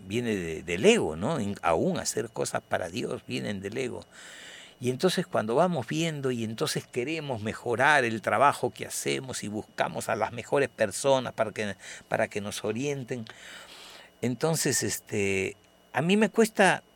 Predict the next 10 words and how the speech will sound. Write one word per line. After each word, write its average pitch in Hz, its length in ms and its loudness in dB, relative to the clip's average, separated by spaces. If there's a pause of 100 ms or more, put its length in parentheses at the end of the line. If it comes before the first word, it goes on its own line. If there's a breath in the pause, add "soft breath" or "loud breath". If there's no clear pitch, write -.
(260)
trabajo 139 720 6
eso 127 240 0
de 113 100 0
pensar 135 580 4
y 110 100 0
recurrir 107 680 -6
a, 110 60 -8 (1600 loud breath)
porque 110 600 0 (240)
este 190 240 6
canal, 180 400 6